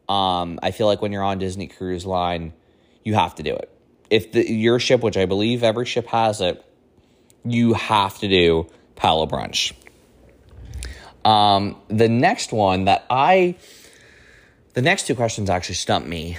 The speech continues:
One of them was my favorite themed night. Um, I was torn between two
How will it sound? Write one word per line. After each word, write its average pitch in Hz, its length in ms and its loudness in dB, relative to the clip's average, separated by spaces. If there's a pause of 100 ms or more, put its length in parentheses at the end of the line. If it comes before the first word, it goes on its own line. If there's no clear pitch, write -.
(120)
One 131 260 2
of 180 60 0
them 151 200 4
was 104 240 4
my 95 180 -2
favorite 139 560 0
themed 117 480 -4
night. 87 460 -10 (720)
Um, 95 480 0
I 160 140 0
was 415 140 6
torn 226 220 0
between 165 320 2
two 78 500 -2